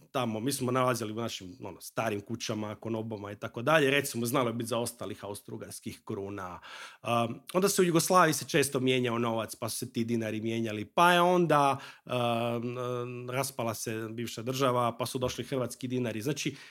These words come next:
kod nas je postojala ta jedna numizmatička dinamika, da se dosta često mijenjao novac. I onda jednostavno to čovjeka zaintrigira, zaintrigira ko dijete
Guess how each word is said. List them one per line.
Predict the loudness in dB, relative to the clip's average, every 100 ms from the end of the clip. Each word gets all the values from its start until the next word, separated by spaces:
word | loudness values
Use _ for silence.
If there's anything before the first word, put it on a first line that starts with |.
| -20 -20 _
kod | 0
nas | 4 6 4
je | 0
postojala | -4 0 4 4
ta | 6 2
jedna | 4
numizmatička | 4 4 4 2 2 -2 -2
dinamika, | 2 2 2 0 -6 -14 _ -2
da | 0
se | 4
dosta | 4 4 4
često | 2 2 2
mijenjao | 2 2 0
novac. | -6 -12 -16 -16 -4
I | 2
onda | 6 6
jednostavno | 6 4 2 4 2
to | 2 0
čovjeka | 0 2 2 2 2
zaintrigira, | 4 2 2 -2 2 4 4 2 -4 _ _ _ -4
zaintrigira | -2 0 0 2 2 2
ko | 0 0
dijete | 0 -2 -4 -4